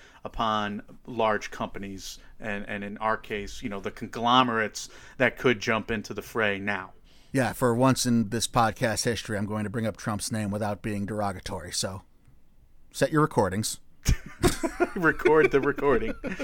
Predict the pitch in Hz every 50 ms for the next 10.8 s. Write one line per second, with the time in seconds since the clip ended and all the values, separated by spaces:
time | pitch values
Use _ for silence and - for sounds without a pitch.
0 | 214 - 320 - - - 320 - - 311 - - - - - - 277 - - 262
1 | - - 226 208 - - 117 113 - - - - - 415 440 440 427 427 403 330
2 | - - - - 254 220 165 127 127 170 233 254 - - 226 202 214 180 156 143
3 | 143 143 165 175 185 - - 165 151 - - 190 190 175 170 160 170 156 - 175
4 | 151 - - 156 156 156 160 160 147 127 117 117 120 117 - - - - - -
5 | - - 117 135 143 147 165 180 170 156 156 151 151 147 143 143 131 117 120 -
6 | 139 151 180 196 185 202 - - - 147 139 127 127 120 - - - - - 160
7 | 170 175 - 208 170 - - 147 131 - 139 135 117 117 113 104 95 110 143 147
8 | 139 123 - - 147 160 175 165 156 156 151 - - 123 - - 139 123 110 104
9 | 98 90 90 - - 110 113 131 135 - 127 117 110 - - 170 165 170 156 156
10 | 151 - - - 196 208 214 202 190 170 165 160 156 147 147 139